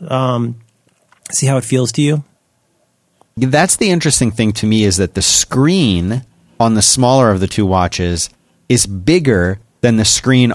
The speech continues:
Speaker 2: on the larger of the old series.
Speaker 1: 'Cause of density and, and the pixel
Speaker 2: Right,
Speaker 1: going
Speaker 2: and they
Speaker 1: to the
Speaker 2: actually,
Speaker 1: edges.
Speaker 2: if you measure, eh, screen availability edge to edge,
Speaker 1: Mm-hmm.
Speaker 2: it's larger than the small one. And of course, the big one's even bigger. But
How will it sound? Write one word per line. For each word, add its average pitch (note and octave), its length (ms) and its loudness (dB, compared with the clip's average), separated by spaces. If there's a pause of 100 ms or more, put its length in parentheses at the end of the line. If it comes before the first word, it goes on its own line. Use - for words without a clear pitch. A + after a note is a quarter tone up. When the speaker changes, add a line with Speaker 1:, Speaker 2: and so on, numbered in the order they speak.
Speaker 2:
on A#2 200 2
the G#2 200 0 (680)
larger A2+ 760 2 (100)
of G#2+ 140 2
the B2 100 4
old D#3+ 240 2
series. - 500 -4 (160)
Speaker 1:
'Cause C#3+ 160 0
of A2 100 -2
density A2+ 560 0
and, G#2 200 -2 (140)
and A2 160 -2
the G2 240 -2 (180)
pixel A#2+ 580 0
Speaker 2:
Right, G3+ 180 4
Speaker 1:
going A2+ 100 2
Speaker 2:
and B2+ 80 4
they C3+ 60 2
Speaker 1:
to C3 40 2
the B2 60 4
Speaker 2:
actually, B2 260 2
Speaker 1:
edges. C3+ 160 2
Speaker 2:
if - 60 -8
you A#2+ 100 2
measure, B2+ 680 2 (120)
eh, F#2+ 140 -2
screen D3+ 800 0 (180)
availability A#2+ 800 2
edge A2 260 0
to A2 140 0
edge, G#2 540 0 (280)
Speaker 1:
Mm-hmm. B2 140 -2
Speaker 2:
it's B2+ 260 2
larger A2+ 640 2
than G#2+ 160 0
the G2+ 60 0
small B2 300 2
one. G2 100 2
And F#2+ 60 0
of F#2+ 60 -4
course, G#2+ 220 -2
the G2 60 -6
big G2 180 0
one's G2 240 0
even F2+ 200 0
bigger. C3+ 280 0
But B2+ 380 0